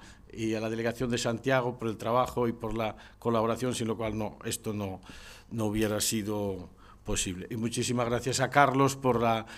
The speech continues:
esta, eh, introducción motivadora y siempre, eh, tocando en, en la llaga, porque realmente nosotros un poco lo que,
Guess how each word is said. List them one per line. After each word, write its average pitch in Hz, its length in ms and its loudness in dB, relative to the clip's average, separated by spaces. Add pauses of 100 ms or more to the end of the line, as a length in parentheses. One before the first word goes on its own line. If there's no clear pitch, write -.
(160)
esta, 120 640 4
eh, 87 380 -6
introducción 135 1080 6
motivadora 135 920 6
y 123 140 2
siempre, 131 640 0 (380)
eh, 110 880 0 (640)
tocando 135 640 8
en, 135 340 6 (500)
en 143 220 8
la 139 140 10
llaga, 165 420 10
porque 127 400 4 (760)
realmente 156 760 10
nosotros 160 680 6
un 143 160 2
poco 143 480 6
lo 131 240 4
que, 123 400 2